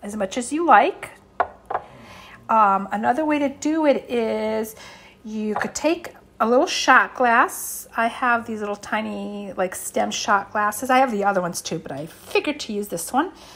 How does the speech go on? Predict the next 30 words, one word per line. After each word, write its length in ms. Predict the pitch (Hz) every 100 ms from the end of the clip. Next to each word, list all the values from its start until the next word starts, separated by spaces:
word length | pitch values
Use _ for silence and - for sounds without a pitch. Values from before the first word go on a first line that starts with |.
| - - - - -
You 300 | - 233 233
could 260 | 226 247 185 - -
dip 300 | 508 - -
it. 300 | 202 381 -
Let 100 | 190
me 80 |
just 220 | 202 208 233
move 180 | 233
this 160 | - - -
over. 520 | 185 185 214 453 - - - - - - - -
Here's 180 | 208 196
the 80 | 269
cinnamon. 640 | - 302 240 220 233 403 - _ - - - - - - - - - - - - - _ -
And 180 | 226 226
what 140 | 254
you 160 | 247 277
do 300 | - 392 302
is 140 | 247
you 80 | 240
take 300 | - 359 -
the 60 | 403
little 120 | 381
shot 420 | - 302 294 294
glass, 380 | 254 226 233 240
you 200 | 233 233 -
dip 260 | 381 427 -
the 120 | 262
rim 340 | 233 262 247
in 240 | - 202 202
water 680 | 196 165 170 196 359 508